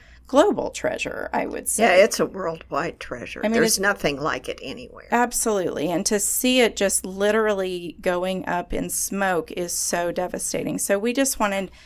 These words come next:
Speaker 1: to take a few minutes. This is not one of our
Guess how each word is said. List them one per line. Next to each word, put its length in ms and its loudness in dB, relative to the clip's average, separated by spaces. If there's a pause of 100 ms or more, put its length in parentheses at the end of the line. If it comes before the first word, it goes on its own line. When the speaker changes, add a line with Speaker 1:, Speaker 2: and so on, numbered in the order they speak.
(320)
Speaker 1:
to 160 2
take 360 0
a 60 0
few 260 -4
minutes. 540 0
This 260 0
is 240 -2
not 280 2
one 160 4
of 120 0
our 300 2